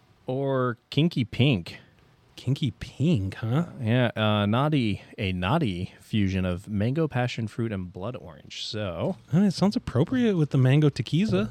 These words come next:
Speaker 1: Yeah, all right. So we'll flip those around on there, left or right?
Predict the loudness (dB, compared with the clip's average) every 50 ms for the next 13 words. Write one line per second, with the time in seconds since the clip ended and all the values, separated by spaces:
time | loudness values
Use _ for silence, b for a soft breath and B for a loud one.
0 | -6 -8 -6 -4 -4 -2 -2 -4 -4 -4 -4 -4 -2 -2 -2 -2 -4 -4 -4 -4
1 | -4 -2 -2 -2 -2 -4 -4 -6 -10 -10 -10 -10 -10 _ -8 -8 -6 -6 -6 -6
2 | -4 -4 -2 -2 -2 -2 -2 -2 -2 -2 -2 -2 -2 -2 -2 -2 -2 0 0 0
3 | -2 -2 0 0 2 2 2 2 0 -4